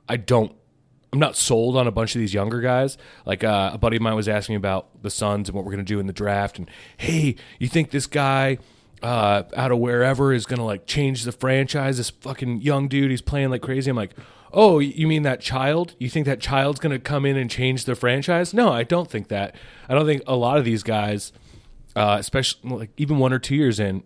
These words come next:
I don't think they know what they're gonna be yet. I don't think they've had a clear line of how far they're gonna go or what their, um, ceiling is.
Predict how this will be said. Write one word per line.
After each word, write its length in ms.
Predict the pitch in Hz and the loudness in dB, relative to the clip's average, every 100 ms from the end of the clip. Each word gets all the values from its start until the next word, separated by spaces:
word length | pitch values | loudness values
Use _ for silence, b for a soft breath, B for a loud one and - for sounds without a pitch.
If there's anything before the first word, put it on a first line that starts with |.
| - | -6
I 60 | |
don't 100 | 185 | -6
think 140 | 196 156 | -4 -4
they 100 | 156 | -2
know 260 | 123 117 123 | 2 2 2
what 180 | 117 | 2
they're 120 | 117 104 | 0 -2
gonna 180 | 104 101 | -2 -4
be 240 | 101 98 | -4 -4
yet. 260 | 98 95 - - | -2 -4 -8 -10
I 80 | 104 | -10
don't 300 | - 117 113 | -6 -6 -2
think 300 | 117 104 - b b b b b | -4 -4 -16 b b b b b
they've 200 | 117 113 | 0 0
had 260 | 104 117 107 | 0 0 0
a 40 | |
clear 600 | - - 110 107 101 98 - | -4 -4 -2 0 -2 -4 -8
line 380 | 107 104 98 98 | -4 -2 -2 -4
of 80 | 92 | -4
how 180 | 117 104 | -4 -4
far 280 | - 98 | -4 -4
they're 120 | 98 95 | -4 -6
gonna 360 | 95 92 90 - _ _ | -6 -6 -8 -10 _ _
go 200 | 104 104 | -6 -2
or 120 | 101 98 | -2 -2
what 180 | 98 | -4
their, 240 | - 95 90 _ | -4 -6 -6 _
um, 460 | 101 92 90 87 78 - - | -6 -4 -4 -8 -12 -16 -10
ceiling 440 | - 143 120 98 | -2 0 0 -2
is. 260 | 92 90 | -6 -8